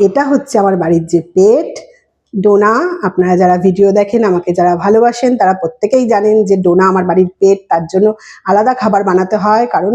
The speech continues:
তেল ঝাল মশলার খাবার সে খেতে পারে না, তাদের দেওয়া উচিত নয়। এজন্য সেদ্ধ খাবার কুমড়ো, গাজর, বড়গুলো লাইট কালারগুলো কুমড়ো, ডিপ কালার ছোটগুলো গাজর, সাদা সাদাগুলো মাংস, আর এই বড়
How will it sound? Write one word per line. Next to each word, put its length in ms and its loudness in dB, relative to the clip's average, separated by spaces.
তেল 180 4
ঝাল 260 0
মশলার 320 -2
খাবার 300 -2
সে 80 -2
খেতে 300 -4
পারে 180 2
না, 120 2
তাদের 260 0
দেওয়া 220 2
উচিত 320 0
নয়। 240 0
এজন্য 220 2
সেদ্ধ 320 -2
খাবার 260 0
কুমড়ো, 440 4
গাজর, 420 0
বড়গুলো 520 2
লাইট 240 -2
কালারগুলো 380 2
কুমড়ো, 480 0
ডিপ 220 0
কালার 220 0
ছোটগুলো 400 0
গাজর, 400 0
সাদা 280 0
সাদাগুলো 500 0
মাংস, 440 0
আর 140 2
এই 160 2
বড় 160 2